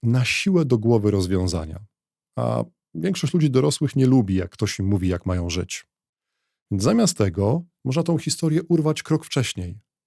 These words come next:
Po prostu powiedzieć, że Marek zrozumiał, że to by, to, to ubezpieczenie by mu się przydało. I tyle. Tu postawić kropkę. Niech sobie słuchacze dodadzą dwa do dwóch. „Aha, mam obiekcje przed produktem. Okej, Marek też miał,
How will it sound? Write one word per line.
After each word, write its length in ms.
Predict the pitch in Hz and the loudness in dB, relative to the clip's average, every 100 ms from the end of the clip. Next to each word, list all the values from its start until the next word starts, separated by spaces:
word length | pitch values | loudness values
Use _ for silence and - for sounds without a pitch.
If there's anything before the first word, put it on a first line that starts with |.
| _ _ - | _ _ -6
Po 80 | 160 | -2
prostu 300 | 175 170 160 | 0 -2 -2
powiedzieć, 460 | 160 160 120 104 | 0 0 0 0
że 120 | 101 | 0
Marek 340 | 107 131 127 - | 0 0 -2 -4
zrozumiał, 760 | - 120 131 113 170 123 107 123 | -4 0 2 4 4 4 0 -2
że 80 | |
to 100 | 113 | -4
by, 200 | 120 123 | -2 -4
to, 160 | - 120 | -4 -4
to 380 | 107 113 110 110 | -2 0 2 0
ubezpieczenie 520 | 113 110 - - 120 | -2 -4 -4 -2 -2
by 80 | 107 | 0
mu 100 | 107 | -2
się 100 | 104 | -4
przydało. 500 | 92 104 95 90 101 _ _ _ _ _ _ - | -8 -6 -6 -8 -10 _ _ _ _ _ _ -12
I 80 | |
tyle. 280 | - 131 90 - _ _ _ _ | -2 -2 -2 -10 _ _ _ _
Tu 100 | - | -14
postawić 420 | 143 127 131 113 | -8 -6 -4 -4
kropkę. 380 | - 110 - 80 - _ _ _ _ _ _ _ _ _ _ _ _ _ _ _ - | -2 -2 -2 -14 -20 _ _ _ _ _ _ _ _ _ _ _ _ _ _ _ -4
Niech 340 | 110 175 208 | 0 2 0
sobie 300 | - 120 104 | -4 -2 -2
słuchacze 600 | - 110 - 95 - 143 156 - | -4 -4 -4 -6 -6 -8 -8 -8
dodadzą 420 | 120 139 113 92 | -2 0 0 -4
dwa 160 | 90 | -2
do 100 | 95 | -2
dwóch. 340 | 90 87 85 - _ _ - | -2 -6 -10 -12 _ _ -8
„Aha, 300 | 104 110 85 | -4 -4 -4
mam 200 | 104 107 | -4 -2
obiekcje 400 | 101 101 - - | 0 -2 -4 -8
przed 180 | - 98 | -8 -8
produktem. 600 | - 92 92 - 123 165 - - _ | -8 -6 -6 -2 -2 -2 -8 -20 _
Okej, 400 | - - 98 92 - | -6 0 0 -2 -4
Marek 360 | 113 117 107 - | 0 2 0 0
też 300 | 120 113 104 | 0 0 0
miał, 340 | 101 90 95 | -2 -2 -6